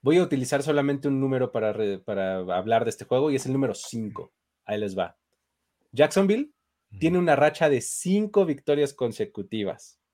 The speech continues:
Speaker 1: la más larga en este momento en la N F L. Jacksonville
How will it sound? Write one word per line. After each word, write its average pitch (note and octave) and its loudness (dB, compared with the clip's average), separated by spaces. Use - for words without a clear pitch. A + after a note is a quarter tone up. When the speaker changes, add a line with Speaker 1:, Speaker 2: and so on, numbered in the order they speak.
Speaker 1:
la A2+ 2
más C3 2
larga B2 4
en G#2 -4
este G#2+ -8
momento G2+ -6
en G2 -10
la F#2 -2
N F#2+ -6
F F2 -10
L. - -16
Jacksonville C#3+ 0